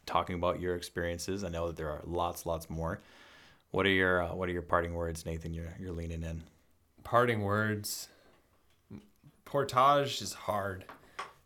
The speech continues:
Speaker 2: but paddling gives you such a, such a sense of traveling somewhere that it's, it's hard to not do again.
Speaker 1: Hmm.
Speaker 2: It's hard to stay away from. It's hard to not want to do once you've done it before. It's, it's like an itch almost.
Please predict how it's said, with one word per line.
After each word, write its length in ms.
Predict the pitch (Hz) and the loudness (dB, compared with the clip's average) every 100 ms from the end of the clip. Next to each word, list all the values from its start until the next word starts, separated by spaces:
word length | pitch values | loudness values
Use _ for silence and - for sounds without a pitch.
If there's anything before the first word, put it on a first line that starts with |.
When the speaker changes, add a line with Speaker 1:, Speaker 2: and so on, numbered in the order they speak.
| _ | _
Speaker 2:
but 160 | 110 | -2
paddling 560 | - - 135 135 131 123 | 0 4 6 6 2 2
gives 220 | 113 110 | 0 0
you 60 | 110 | -2
such 240 | 107 117 | -2 -2
a, 100 | 113 107 - - | -2 -6 -14 -10
such 240 | - 127 | -4 -2
a 80 | 120 | -2
sense 340 | - 110 110 | 0 0 0
of 140 | 98 95 | -6 -6
traveling 520 | - 101 95 90 90 | 0 0 0 -6 -8
somewhere 640 | - 92 90 95 95 104 - | -8 -8 -8 -10 -12 -14 -10
that 360 | 92 90 90 - _ _ _ _ _ _ _ _ _ _ _ _ | -8 -8 -12 -18 _ _ _ _ _ _ _ _ _ _ _ _
it's, 260 | 135 123 | -6 -4
it's 200 | - 139 | -4 -2
hard 340 | - - 151 147 | 0 2 4 4
to 120 | 143 | 0
not 360 | 120 104 101 - | 0 2 0 -2
do 200 | 90 85 | -6 -6
again. 460 | 80 73 69 98 - | -8 -10 -10 -12 -12
Speaker 1:
Hmm. 200 | - 92 82 80 _ _ | -6 -4 -6 -10 _ _
Speaker 2:
It's 240 | - 104 - | -10 -8 -2
hard 240 | 107 104 | 0 2
to 60 | 98 | 0
stay 240 | - 98 | -2 -2
away 280 | 92 87 90 | -2 -2 -6
from. 420 | - 90 92 87 - | -2 -4 -4 -10 -12
It's 160 | 95 - | -12 -2
hard 200 | 104 98 | 0 0
to 60 | 95 | -4
not 260 | 87 80 | -6 -6
want 200 | 85 82 | -8 -10
to 100 | - | -12
do 240 | 80 80 85 | -10 -10 -10
once 220 | 85 - | -12 -12
you've 100 | 87 | -12
done 160 | 85 85 | -10 -10
it 100 | - | -12
before. 480 | 92 - 50 - - | -16 -10 -8 -8 -12
It's, 160 | - | -14
it's 200 | 82 - | -12 -8
like 180 | - 95 | -4 -4
an 100 | 78 - | -6 -10
itch 280 | 78 - | -12 -10
almost. 580 | - 90 92 120 - - | -12 -10 -10 -12 -14 -18